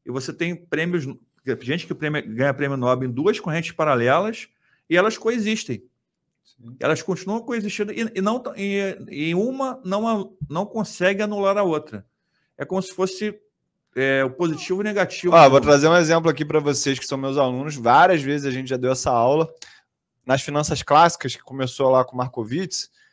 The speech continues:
Speaker 2: um, um, uma das premissas é que o investidor, ele é racional e ele não tem preferência pela inclinação da curva, né? Aí vem o Kahneman,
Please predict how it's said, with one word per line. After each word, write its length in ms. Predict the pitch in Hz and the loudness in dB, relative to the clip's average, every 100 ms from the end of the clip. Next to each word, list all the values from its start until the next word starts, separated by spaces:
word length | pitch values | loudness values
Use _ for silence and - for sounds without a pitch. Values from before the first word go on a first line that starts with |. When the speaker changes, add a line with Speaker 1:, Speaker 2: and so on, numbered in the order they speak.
| _ _ _ _ _ | _ _ _ _ _
Speaker 2:
um, 380 | 139 120 127 127 | -18 -12 -12 -10
um, 360 | 120 131 151 151 | -10 -8 -8 -6
uma 100 | 135 | -2
das 160 | 143 - | 0 -2
premissas 560 | 160 151 151 - 175 | -4 -4 -4 -6 -4
é 100 | 180 | -4
que 140 | 175 175 | -4 -10
o 80 | |
investidor, 720 | 175 170 170 156 131 156 170 - _ - | -6 -2 -4 -4 -4 -2 -2 -8 _ -10
ele 220 | 127 135 | -6 0
é 80 | 143 | 0
racional 600 | 139 139 160 147 139 156 | 0 -4 -6 -2 -2 -2
e 40 | 156 | -4
ele 100 | 147 | -6
não 120 | 156 | -10
tem 120 | 170 | -8
preferência 680 | 160 170 185 156 143 156 151 | -8 -6 -4 -4 -4 -8 -8
pela 200 | 151 147 | -6 -6
inclinação 480 | 143 151 147 - 147 | -8 -8 -8 -8 -8
da 120 | 156 | -8
curva, 400 | - 160 123 113 | -4 -2 0 -2
né? 200 | 120 151 _ _ - _ - | -2 -4 _ _ -20 _ -2
Aí 200 | 120 135 | 0 2
vem 200 | 143 165 | 0 0
o 120 | 160 | -2
Kahneman, 560 | - 156 170 139 117 | 0 2 2 0 -4